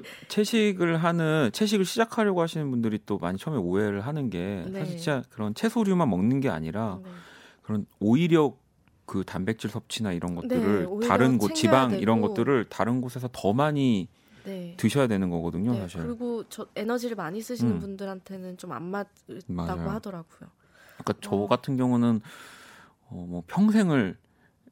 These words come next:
Speaker 2: 이렇게 육-, 육식만 해와가지고. <laughs> 네. 와, 근데
Speaker 1: 아.
Speaker 2: 이거 진짜 어렵네요. 그러니까
Speaker 1: 네. 어, 너무 사랑하고 결혼까지 생각하고 계신 거면, 어,
Speaker 2: 네, 저는
Speaker 1: 근데 이분도 운동을 하기에 육-,
Speaker 2: 음.
Speaker 1: 육류 섭취가 많은 분이라서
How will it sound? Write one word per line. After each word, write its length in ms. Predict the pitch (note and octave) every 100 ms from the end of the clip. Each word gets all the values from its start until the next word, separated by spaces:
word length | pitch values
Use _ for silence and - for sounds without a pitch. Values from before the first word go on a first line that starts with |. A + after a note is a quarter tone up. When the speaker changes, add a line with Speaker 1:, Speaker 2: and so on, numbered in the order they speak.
| _ _
Speaker 2:
이렇게 160 | - F2+
육-, 220 | F2+ G2 -
육식만 800 | G#2 F#2+ - - C#3+ B2 G2+ F#2+
해와가지고. 600 | D3+ D#3+ G#2 A3+ C4+ C4
<laughs> 540 | G3+ B3+ B3 - -
네. 100 | A#2+ - - - - - F4+ B4 B4 G#4 D4+ A#3 A3 G3 - - - - - - -
와, 100 | B2
근데 180 | C#3+
Speaker 1:
아. 20 | D3+
Speaker 2:
이거 140 | A#2
진짜 400 | B2 D3 F3 C#3 - - - - -
어렵네요. 540 | F#2 B2+ D#3+ G2 E2+ E2 -
그러니까 280 | A#2 G2+ A3
Speaker 1:
네. 400 | G#3+ F#3+ F3+ F3+ - _ _ -
어, 400 | G#3+ A#3+ A#3+ A#3+
너무 260 | G#3 A3+ B3+
사랑하고 460 | C4+ D#4 D#4+ D4 C4+
결혼까지 460 | A3 A#3 C#4+ C4+
생각하고 460 | C4 D4 - D4 C4
계신 340 | G3+ F#3+ G#3
거면, 340 | G3 F#3 F#3 F3+ - - - - _
어, 360 | G3 G3 F#3+ F#3+
Speaker 2:
네, 180 | C#3+ E3
저는 300 | - C3 F#3
Speaker 1:
근데 100 | G#3
이분도 300 | A#3+ B3 E4
운동을 460 | B3+ A#3+ C#4+ F4 E4+
하기에 420 | D4+ B3 B3 B3+ A3
육-, 40 | G3+
Speaker 2:
음. 180 | G#3
Speaker 1:
육류 240 | F#3+ A3+ C#4
섭취가 360 | - - A#3+
많은 360 | F#3+ D3+ F3+ G#3+
분이라서 800 | G3 F#3 F3 E3 A#3 A#3 F3+ E3